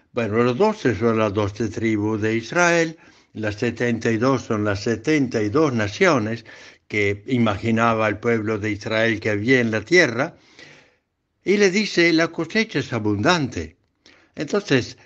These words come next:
cuando la cosecha es abundante, eh, hay que buscar trabajadores. Entonces, la iglesia, eh, está llamada, nosotros estamos llamados, ¿a qué? ¿A buscar trabajadores? No.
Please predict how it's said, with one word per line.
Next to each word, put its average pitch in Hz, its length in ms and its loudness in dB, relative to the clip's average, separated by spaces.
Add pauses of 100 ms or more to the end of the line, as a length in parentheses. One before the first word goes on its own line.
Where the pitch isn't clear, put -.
(140)
cuando 139 340 4
la 117 200 2
cosecha 120 500 -2
es 90 80 -6
abundante, 139 880 -2 (480)
eh, 120 580 -2
hay 113 120 4
que 107 140 2
buscar 110 500 2
trabajadores. 101 960 -6 (440)
Entonces, 165 460 0
la 160 100 6
iglesia, 156 600 0 (560)
eh, 139 340 -8
está 160 420 2 (140)
llamada, 113 680 0
nosotros 160 600 -2
estamos 143 420 0
llamados, 117 560 2 (480)
¿a 151 200 -4
qué? 113 320 -2 (640)
¿A 131 100 2
buscar 127 400 4
trabajadores? 127 840 0
No. 104 360 -2